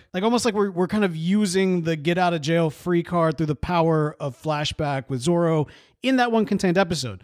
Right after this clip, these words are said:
Little did I know that was about to set up this really epic duel between him and, presumably, the greatest swordsman in the entire world, vampire hunter pirate lord guy. Yeah, I, I can't, I can't remember his name. Speaking of not being able to remember names,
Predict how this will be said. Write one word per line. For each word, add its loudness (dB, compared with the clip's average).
Little 2
did 2
I 2
know 0
that 2
was 2
about -4
to -10
set -2
up -2
this -2
really 0
epic -2
duel 2
between 2
him 2
and, 2
presumably, 2
the -6
greatest 2
swordsman 0
in -4
the 0
entire 0
world, 0
vampire 4
hunter 0
pirate 0
lord -2
guy. -8
Yeah, 2
I, 0
I 2
can't, 0
I -4
can't -2
remember -4
his -8
name. -8
Speaking 0
of 2
not -2
being 0
able 2
to 2
remember 2
names, 0